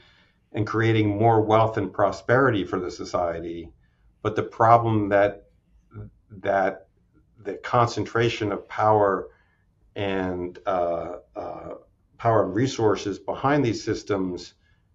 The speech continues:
that the benefits and the cost of these, these technological changes are not gonna be equally distributed.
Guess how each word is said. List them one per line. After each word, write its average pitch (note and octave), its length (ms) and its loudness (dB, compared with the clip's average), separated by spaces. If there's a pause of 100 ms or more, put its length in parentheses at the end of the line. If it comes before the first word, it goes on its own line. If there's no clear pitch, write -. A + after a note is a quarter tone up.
(300)
that G2 340 -2 (920)
the G#2 140 -6
benefits B2 680 2
and G2 120 -2
the F#2+ 60 -4
cost - 640 0 (160)
of F2+ 320 -4
these, F2+ 540 -8 (760)
these G#2 280 -4
technological F#2+ 760 0
changes F2 760 -6 (800)
are G2 160 2
not G2 240 2
gonna F#2+ 140 -2
be F2+ 480 -10 (400)
equally G2+ 540 0
distributed. - 680 -6